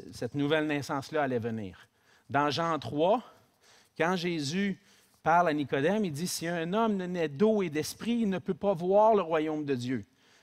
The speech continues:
Puis après ça, il, il dit à Nicodème, il dit, « Toi, t'es le docteur d'Israël.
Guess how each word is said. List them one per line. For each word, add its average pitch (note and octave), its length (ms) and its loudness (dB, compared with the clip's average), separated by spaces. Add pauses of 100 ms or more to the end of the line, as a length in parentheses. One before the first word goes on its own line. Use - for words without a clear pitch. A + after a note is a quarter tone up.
Puis C3+ 60 -4
après D3+ 220 0
ça, A3 120 2
il, G3+ 160 0
il C3+ 180 -4
dit C#3+ 160 0
à F#3 60 2
Nicodème, E3 580 0 (320)
il C3 60 -6
dit, « C#3 240 0 (320)
Toi, - 180 2
t'es F3+ 160 0
le D3+ 140 4
docteur G#3+ 600 4
d'Israël. D#3+ 680 0